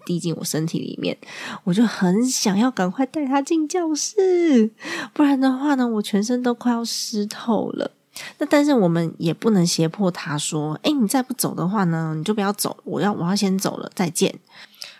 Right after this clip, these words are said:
或是：“现在就给我进教室，不然的话我就怎样怎样。”这种就是胁迫的方式，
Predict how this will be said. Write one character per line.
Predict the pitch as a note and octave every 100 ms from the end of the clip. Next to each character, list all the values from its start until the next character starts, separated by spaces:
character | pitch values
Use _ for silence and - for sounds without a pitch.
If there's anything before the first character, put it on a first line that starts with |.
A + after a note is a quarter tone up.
| _
或 | - A#3
是 | G3+ A3
：“现 | F#3+ - C4+
在 | C4
就 | B3 B3
给 | G#3+
我 | D#3
进 | G3+ G3
教 | F3+ F3
室， | E3 G3+
不 | F#3+ A3+
然 | D#3+
的 | D#3+ F3
话 | G#3 D#3+
我 |
就 | F3 F3+
怎 | - E3+
样 | D#3+
怎 | D3 - D#3+
样。” | - - _ _ -
这 | C4+
种 | G#3 E3
就 | G#3
是 | G#3+ A3+ -
胁 | - - C#3+ F#3
迫 | - F3
的 | -
方 | - D#3 D3
式， | E3+ - D#3+